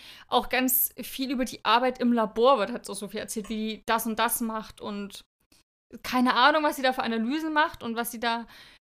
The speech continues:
so für Experimente macht. Klingt auf jeden Fall hochspannend und sehr interessant. Auch das Forschungsgebiet von ihr bes-,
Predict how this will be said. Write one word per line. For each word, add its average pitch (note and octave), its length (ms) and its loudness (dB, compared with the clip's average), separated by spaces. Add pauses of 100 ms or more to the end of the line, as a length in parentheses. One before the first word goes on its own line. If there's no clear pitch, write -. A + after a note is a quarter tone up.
(200)
so A3+ 160 -10
für - 200 -4
Experimente A#3+ 640 -2
macht. C#4 200 0
Klingt A#3 140 -4
auf A3+ 100 -8
jeden A#3+ 120 -2
Fall A3 180 -4
hochspannend B3+ 640 -2
und A#3 140 -2
sehr A3 120 -4
interessant. A#3+ 520 -2
Auch A3 160 -4
das G#3+ 180 -12
Forschungsgebiet A#3 1040 -6
von B3+ 220 -8
ihr C4 360 -2
bes-, A#3+ 320 -12